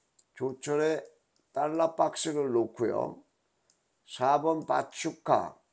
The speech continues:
칠 번 비트 영웅, 여기에 안 팔리는 고배당 한 마리도 꼭 안고 가야 될 말이 있습니다. 자, 요놈 달러 박스,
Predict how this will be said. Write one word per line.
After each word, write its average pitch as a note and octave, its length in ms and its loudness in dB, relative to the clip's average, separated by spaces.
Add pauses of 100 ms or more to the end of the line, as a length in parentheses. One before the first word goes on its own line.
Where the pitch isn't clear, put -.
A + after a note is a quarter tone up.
(220)
칠 E3+ 300 -8
번 D#3+ 340 0
비트 D3 440 0
영웅, B2 580 2 (240)
여기에 E3 680 6 (800)
안 C#3 300 0
팔리는 D#3+ 680 2 (1600)
고배당 E3 680 4
한 D#3+ 220 -8
마리도 D#3+ 460 0
꼭 - 380 -6 (140)
안고 C#3 420 0
가야 D3+ 260 12
될 C#3 160 6
말이 B2+ 280 8
있습니다. G2+ 580 -2 (1000)
자, B2 160 2
요놈 D#3+ 440 4
달러 G3+ 380 8
박스, C#3 500 4